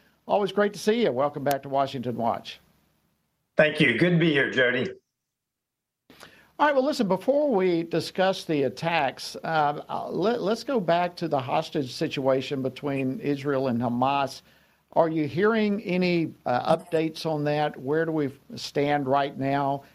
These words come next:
Speaker 1: in regard to a possible pause in the fighting and the release of hostages?
Speaker 2: Well, I'm not hearing anything other than what you are, but,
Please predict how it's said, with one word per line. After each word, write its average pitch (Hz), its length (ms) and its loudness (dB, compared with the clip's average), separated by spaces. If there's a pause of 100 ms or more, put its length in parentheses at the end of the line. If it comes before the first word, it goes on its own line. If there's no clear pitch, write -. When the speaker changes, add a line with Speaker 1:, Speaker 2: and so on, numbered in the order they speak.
(180)
Speaker 1:
in 127 100 -4
regard 131 360 2
to 131 100 -2
a 107 40 -2
possible 123 500 -6
pause 160 500 0
in 127 100 -2
the 113 60 -2
fighting 139 560 -2
and 120 100 0
the 117 60 -6
release 123 380 -4
of 117 100 -8
hostages? 123 640 -6 (1900)
Speaker 2:
Well, 160 220 6
I'm 180 120 2
not 175 240 2
hearing 165 260 2
anything 151 480 0
other 143 220 2
than 123 200 -6
what 135 240 2
you 139 180 2
are, 117 300 4
but, 123 180 2